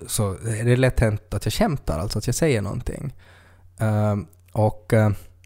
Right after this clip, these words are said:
jag, jag råkar se, nu kommer jag inte ihåg vem det var, men det var någon i Sverige, alltså någon som jobbar på radio i Sverige som hade varit på ett gynekologbesök. Och hon var jättenervös. Eh, och så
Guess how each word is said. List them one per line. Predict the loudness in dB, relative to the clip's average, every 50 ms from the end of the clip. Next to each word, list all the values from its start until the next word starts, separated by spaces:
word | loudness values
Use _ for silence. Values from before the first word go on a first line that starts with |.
| -20 -20 -20 -20 -20 -6 0
jag, | 4 4 6 6 6
jag | 6 8 8
råkar | 8 6 6 4
se, | 2 4 4 6 6 6 4 2 0 0
nu | 2 2 2 2 0 -2
kommer | 0 2 4 4
jag |
inte | 4 4 4
ihåg | 4 4 4
vem | 4 4 4 4
det | 4 4
var, | 2 2
men | 2 2
det | 2 2
var | 2 2
någon | 2 2 2 2
i | 2
Sverige, | 2 2 4 4 4 6 4 2 2 0
alltså | 0 0 0
någon | 2 2
som | 4 4
jobbar | 2 2 2 0
på | 0 2
radio | 4 4 4 4 2
i | 0
Sverige | 0 0 -2 -2 -2 -2 -2 -4
som | -2 -2 0
hade | 0 0 0
varit | -2 -2 -2
på | -4
ett | -4 -2 -2
gynekologbesök. | -4 -2 -2 0 2 2 2 2 0 -2 -4 -4 -4 -4 -6 -8 -8 -10 -12 -18 -18 -20 -20 -20 -20
Och | -14 -8 -4 -2
hon | 0 0
var | 2 2
jättenervös. | 0 0 -2 -4 -4 -2 -2 0 0 0 -2 -2 0 0 0 2 2 2 0 -2 -4 -6 -6 -10 -14 -20 -20 -20 -14 -8
Eh, | -4 -2 0 0 0 0
och | -2 -2 -4 -4
så | 0 2 2 2 2 0 -2 -4 -8